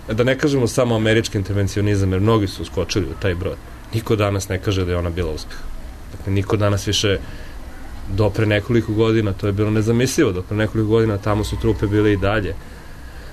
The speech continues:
Am, i može se reći da je takva politika, tada vođena politika, doprinela ovoj situaciji koju imamo danas.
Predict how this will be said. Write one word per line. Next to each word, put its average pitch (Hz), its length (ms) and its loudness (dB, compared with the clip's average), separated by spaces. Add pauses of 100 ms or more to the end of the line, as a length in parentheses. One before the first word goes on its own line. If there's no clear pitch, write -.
(140)
Am, 98 360 0 (640)
i 101 380 2 (420)
može 113 360 2
se 135 160 2
reći 127 300 4
da 110 120 4
je 98 480 2 (300)
takva 110 320 0
politika, 107 580 0
tada 123 300 2
vođena 101 380 2
politika, 95 460 -2
doprinela 120 580 2
ovoj 92 160 -2
situaciji 98 520 -4
koju 117 160 2
imamo 120 160 2
danas. 123 540 -2